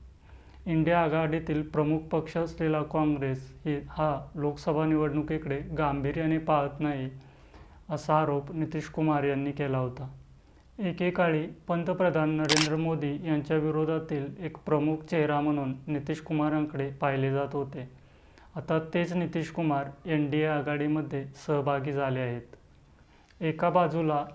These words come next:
एनडीएमधील प्रमुख पक्ष असणाऱ्या भाजपने आक्रमक रणनीती आखून त्यानुसार कामाला सुरुवात केली आहे. तर दुसऱ्या बाजूला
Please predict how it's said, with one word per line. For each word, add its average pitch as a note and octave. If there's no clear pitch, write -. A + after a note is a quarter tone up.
एनडीएमधील D#3
प्रमुख D3
पक्ष D#3
असणाऱ्या D3+
भाजपने C3+
आक्रमक D3+
रणनीती C#3+
आखून D3
त्यानुसार C#3+
कामाला C3+
सुरुवात C3+
केली C3
आहे. B2
तर D#3+
दुसऱ्या D3+
बाजूला C#3+